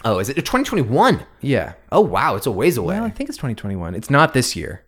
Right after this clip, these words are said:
Speaker 1: Yeah, it, it
Speaker 2: Yeah.
Speaker 1: makes sense.
Speaker 2: I think it's twenty twenty-one. I think that's what I
Speaker 1: It
Speaker 2: heard.
Speaker 1: wouldn't be mind-blowing. It, maybe they're just getting now the little bits of plot input from The Rise of Skywalker that they can put in. My guess is Legos doesn't really get, uh, that up, up front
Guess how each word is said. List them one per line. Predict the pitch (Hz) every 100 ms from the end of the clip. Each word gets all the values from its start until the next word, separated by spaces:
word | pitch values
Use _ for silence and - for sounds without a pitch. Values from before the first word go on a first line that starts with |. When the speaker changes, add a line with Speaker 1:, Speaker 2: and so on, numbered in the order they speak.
| -
Speaker 1:
Yeah, | 113 104
it, | 90
it | 113
Speaker 2:
Yeah. | 117
Speaker 1:
makes | 110 -
sense. | 170
Speaker 2:
I | 160
think | 370
it's | 370
twenty | 392 370
twenty-one. | - 330 302
I | 190
think | 185 185
that's | 180
what | 175
I |
Speaker 1:
It | 160
Speaker 2:
heard. | 277
Speaker 1:
wouldn't | 294 285 294
be | 247
mind-blowing. | 185 151 151 139 127 123 127 120
It, | 147
maybe | 151 151 147
they're | 143
just | 135 135
getting | - 123 127
now | 120 107 104
the | 104
little | 104 98
bits | 101 95 -
of | -
plot | 107 95 92 -
input | 107 101 92
from | - 98 95
The | 92
Rise | 92 92
of |
Skywalker | 95 95 87 87
that | 90 87
they | 82
can | 87
put | -
in. | 82 90
My | 123
guess | 123 117
is | 107 101
Legos | 104 95 95 92 90 85 - - - - - - - 76 62 104
doesn't | 107 101 87
really | 90 95
get, | 87 85 - -
uh, | 85 85
that | 82 87 71
up, | - -
up | 95 -
front | - 78 -